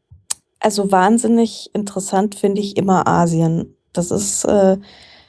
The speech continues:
da sind die Leute meistens freundlich und das ist irgendwie, die Infrastruktur ist okay und, äh, das Essen ist meistens gut, wenn man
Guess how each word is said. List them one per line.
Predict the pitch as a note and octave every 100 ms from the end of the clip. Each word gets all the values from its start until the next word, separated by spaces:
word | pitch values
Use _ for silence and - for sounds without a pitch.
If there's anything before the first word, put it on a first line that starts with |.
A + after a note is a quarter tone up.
| _ - - -
da | G3+
sind | G3+ A3+ A3+
die |
Leute | G#3 G3 G3+
meistens | G3 F#3+ G3 G3+ G3+
freundlich | - F#3 G3+ G3+ G#3 G3+ -
und | F#3+ F#3
das | G3
ist | G3 G#3+ -
irgendwie, | G3 G3 G3 F#3+ F#3 F#3 F#3+
die | -
Infrastruktur | G#3 G3 F#3 - G3 - F#3
ist | F3
okay | - - F3+ E3+ F3 -
und, | D#3 E3 E3+ - -
äh, | D#3+ D#3+ D#3+
das | E3 -
Essen | E3+ - F#3
ist | F3+
meistens | E3+ E3 F3 - F3 -
gut, | F3 F3 F3 - - - - _
wenn | -
man | F3 E3+ E3+ E3+